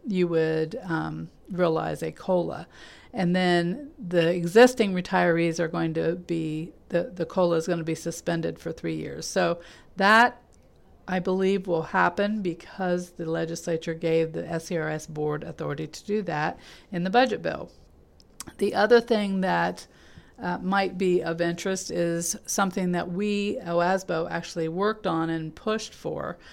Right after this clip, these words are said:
Um, the issue that we've been seeing with the treasurers ha-, being investigated for paying employees who were not properly credentialed, uh,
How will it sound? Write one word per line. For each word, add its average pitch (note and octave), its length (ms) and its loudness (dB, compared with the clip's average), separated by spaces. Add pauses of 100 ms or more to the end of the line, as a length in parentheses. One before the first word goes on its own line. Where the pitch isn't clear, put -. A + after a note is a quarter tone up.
(320)
Um, E3+ 380 -4
the F3+ 560 -2 (320)
issue A#3+ 360 0
that A#3+ 160 0
we've F3+ 200 0
been F3 200 -2
seeing G#3 400 -4
with F3+ 200 0
the D#3+ 100 -2
treasurers F#3+ 800 -2
ha-, F3+ 200 -2
being F3 340 0
investigated F3 840 -4
for E3 180 -4
paying F3 560 -2
employees F3 640 -2
who E3 140 -2
were D#3+ 180 -4
not D#3+ 300 -6
properly D#3+ 500 -6
credentialed, F3 760 -2 (560)
uh, F3 260 0